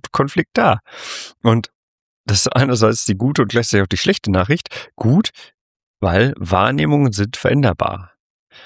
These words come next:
Schlecht, weil man dafür erstmal ins Gespräch miteinander kommen muss. Bevor ich gleich über die Arten von Konflikten rede,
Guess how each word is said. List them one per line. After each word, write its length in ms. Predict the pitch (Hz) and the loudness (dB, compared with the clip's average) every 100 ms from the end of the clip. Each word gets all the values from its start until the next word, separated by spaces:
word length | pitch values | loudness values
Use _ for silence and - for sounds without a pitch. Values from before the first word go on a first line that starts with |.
| - - _ _ _ | -20 -20 _ _ _
Schlecht, 680 | - - 110 151 - - - - - _ _ - | -8 0 2 2 0 -8 -10 -20 -20 _ _ -2
weil 80 | 101 | 0
man 140 | 92 | 2
dafür 260 | 98 90 107 | 2 0 0
erstmal 240 | - - | 0 0
ins 120 | 107 - | -2 0
Gespräch 440 | 123 - - - | -2 0 -2 0
miteinander 480 | 104 85 85 82 82 | 0 0 -2 -2 -2
kommen 280 | - 90 80 | -2 -2 -2
muss. 260 | 76 - _ _ _ _ _ _ _ | -6 -10 _ _ _ _ _ _ _
Bevor 300 | 107 101 151 | -2 0 0
ich 40 | 147 | 0
gleich 280 | 135 143 - | -2 -2 0
über 120 | 113 | 0
die 160 | 104 | 2
Arten 460 | 110 139 - 113 95 _ - _ _ _ | 2 0 2 0 -2 _ -20 _ _ _
von 200 | - 104 | -2 -2
Konflikten 580 | - 101 - 107 _ 101 | 0 -2 -2 -6 _ -2
rede, 340 | 104 107 127 | 0 0 -2